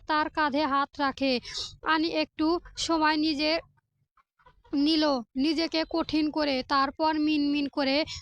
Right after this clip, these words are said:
বলে উঠল, "কবুল, কবুল, কবুল। আলহামদুলিল্লাহ।" একসাথে শব্দ করে বলে উঠল।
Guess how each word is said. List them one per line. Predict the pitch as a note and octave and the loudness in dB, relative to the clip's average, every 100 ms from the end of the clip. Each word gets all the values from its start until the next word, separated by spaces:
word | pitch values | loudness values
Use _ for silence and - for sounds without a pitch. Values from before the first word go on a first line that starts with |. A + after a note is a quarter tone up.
| - C4 | -8 0
বলে | D4 C#4 D4 D4 _ - | 2 2 -2 -4 _ -6
উঠল, | D4+ C4+ C#4 C#4 B3+ - | -6 -2 0 0 -2 -2
"কবুল, | E4 D4 D4+ E4+ - | -2 0 0 -2 -2
কবুল, | E4 C#4 D4 D#4+ | -2 0 -2 -2
কবুল। | - D4+ C4 B3+ A3+ - - - | -2 -2 0 0 -2 -8 -16 -2
আলহামদুলিল্লাহ।" | D#4 D#4 C#4+ D#4+ D#4 D#4 D4 C4+ B3+ A3+ _ - | 2 2 2 2 0 0 0 0 -2 -4 _ -4
একসাথে | E4 E4+ - E4 F4 F4+ | -4 -2 -2 0 0 0
শব্দ | F4 E4 C4 D#4 | 0 0 0 -2
করে | D#4 D4 E4 - - | 0 0 0 -4 -4
বলে | C#4 D4 C#4 | -2 0 0
উঠল। | C4+ - C4 B3+ | -2 -2 0 0